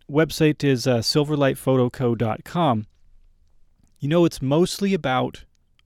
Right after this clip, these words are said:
um, taking lenses that are affordable and creating a custom camera setting and lut combination for each one of those. And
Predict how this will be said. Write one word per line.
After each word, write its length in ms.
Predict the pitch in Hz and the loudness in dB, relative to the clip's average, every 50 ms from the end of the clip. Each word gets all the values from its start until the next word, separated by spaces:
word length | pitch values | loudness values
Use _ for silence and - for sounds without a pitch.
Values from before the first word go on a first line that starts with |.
| _ _ _ _ - | _ _ _ _ -6
um, 400 | 113 113 113 113 113 110 104 - _ _ _ _ _ _ _ _ _ _ _ _ _ | -6 -4 -4 -6 -6 -10 -12 -14 _ _ _ _ _ _ _ _ _ _ _ _ _
taking 420 | - 143 156 - - 202 185 156 | -2 -2 -2 0 0 0 0 2
lenses 520 | 147 139 143 143 131 107 110 110 104 101 - | 2 2 2 0 0 -2 -2 -4 -6 -6 -8
that 100 | 135 127 | -6 -4
are 280 | 127 127 131 120 120 | -2 -2 -2 -4 -4
affordable 760 | - 160 117 - - 151 165 180 160 127 101 101 101 101 101 - _ _ _ _ _ _ _ _ _ _ _ _ _ _ _ | -6 -10 -12 -10 -4 -2 0 0 0 0 -2 -2 -6 -6 -6 -10 _ _ _ _ _ _ _ _ _ _ _ _ _ _ _
and 180 | - 127 131 - | 0 0 0 0
creating 680 | - - 156 156 156 151 151 147 139 139 135 117 104 - _ _ _ _ _ _ _ - | -4 -4 -2 0 0 2 0 0 0 -2 -4 -6 -10 -16 _ _ _ _ _ _ _ -6
a 240 | 127 120 120 120 | -4 -4 -4 -4
custom 640 | - - - - 170 156 - - - 151 139 139 123 101 - _ _ _ _ _ - | -6 -10 -8 -8 -8 -8 -6 -4 -4 -2 -2 -4 -6 -10 -16 _ _ _ _ _ -10
camera 280 | - 160 156 151 151 143 | -6 -4 -2 0 -2 -2
setting 480 | - - - 135 120 127 123 120 113 - _ _ _ _ _ _ _ _ _ _ - | -2 -2 -2 -2 0 0 0 -2 -4 -6 _ _ _ _ _ _ _ _ _ _ -4
and 400 | 123 123 123 120 120 113 107 107 - | -2 -2 0 -2 -2 -4 -6 -6 -4
lut 380 | 117 110 120 120 120 - - | 0 0 0 0 0 -4 -8
combination 680 | _ - - 120 120 117 113 117 123 123 120 - 123 117 | _ -6 -6 -4 -4 -4 -4 -2 -4 -4 -4 -6 -12 -14
for 160 | - - - | -14 -14 -10
each 280 | - 143 123 - - - | -8 -8 -8 -8 -6 -6
one 140 | 120 120 110 | -6 -4 -4
of 100 | 98 107 | -4 -4
those. 420 | 117 117 104 104 120 - - - _ _ _ _ _ _ _ _ _ _ _ _ _ _ _ _ _ _ - | -4 -4 -4 -6 -10 -14 -18 -20 _ _ _ _ _ _ _ _ _ _ _ _ _ _ _ _ _ _ -2
And 240 | 143 151 151 143 | 0 0 0 -2